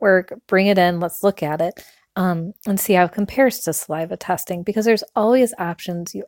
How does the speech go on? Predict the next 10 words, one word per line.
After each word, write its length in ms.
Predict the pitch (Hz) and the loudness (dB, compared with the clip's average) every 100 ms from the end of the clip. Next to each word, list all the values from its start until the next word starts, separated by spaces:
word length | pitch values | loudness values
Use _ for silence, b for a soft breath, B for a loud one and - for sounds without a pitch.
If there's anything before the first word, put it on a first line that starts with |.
| - | -2
always 320 | 196 226 214 | 0 2 0
have 160 | 208 | -4
support, 580 | - 190 - 180 170 - b b b - | -6 -10 -6 -2 -2 -2 b b b -6
and 140 | 208 | -2
you 80 | 202 | -2
can 160 | 202 196 - | -2 -6 -6
always 340 | 185 196 - | -2 -2 -4
find 400 | - 165 165 160 _ _ - | -6 -6 -6 -8 _ _ -6
the 80 | 175 | -4
next 380 | 160 160 - | -4 -8 -12